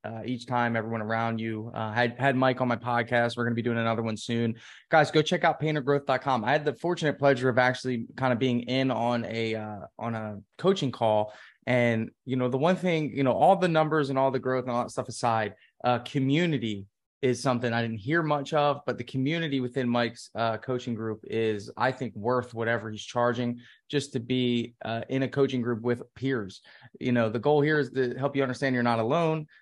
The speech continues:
Uh, you know, rising tides raise all the boats.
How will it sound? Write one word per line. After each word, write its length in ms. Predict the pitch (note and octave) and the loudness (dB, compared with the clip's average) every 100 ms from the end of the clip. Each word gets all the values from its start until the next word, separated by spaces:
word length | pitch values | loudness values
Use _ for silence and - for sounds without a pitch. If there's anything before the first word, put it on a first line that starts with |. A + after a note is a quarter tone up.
| _ | _
Uh, 360 | B2 B2 A#2+ A#2 | 2 4 4 2
you 140 | A#2 B2 | -2 -2
know, 140 | A#2+ | -2
rising 720 | A2 B2 C3 B2 C3 B2+ A#2+ - _ _ _ _ _ - | 0 4 4 2 0 -2 -4 -8 _ _ _ _ _ -4
tides 560 | C3+ B2+ B2 B2 - - | 2 2 2 -2 -8 -8
raise 260 | C3 B2+ A#2+ | -2 0 2
all 120 | B2+ | 0
the 80 | A2+ | 0
boats. 420 | C#3 D#3 E3 - | 2 2 2 -6